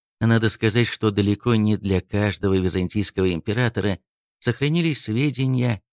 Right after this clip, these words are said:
о форме его бороды. Что касается раздвоенной бороды, то мы не нашли в византийской истории другого такого упоминания, кроме Андроника.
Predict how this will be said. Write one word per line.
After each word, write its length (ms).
о 120
форме 580
его 340
бороды. 460
Что 300
касается 520
раздвоенной 640
бороды, 560
то 220
мы 240
не 220
нашли 460
в 60
византийской 680
истории 400
другого 560
такого 560
упоминания, 800
кроме 380
Андроника. 640